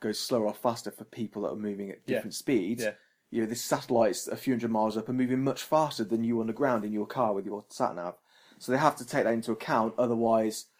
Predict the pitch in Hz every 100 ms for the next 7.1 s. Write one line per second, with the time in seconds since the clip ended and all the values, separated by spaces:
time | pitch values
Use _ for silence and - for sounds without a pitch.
0 | _ _ 135 131 120 - 175 113 120 117
1 | 110 131 117 127 113 - 107 107 120 117
2 | 101 113 101 98 120 113 113 107 113 -
3 | - 131 117 110 107 - 117 107 104 107
4 | _ _ _ _ 151 110 76 107 110 -
5 | 110 - 117 - 104 190 196 147 127 110
6 | - 180 165 - - 139 135 165 117 -
7 | -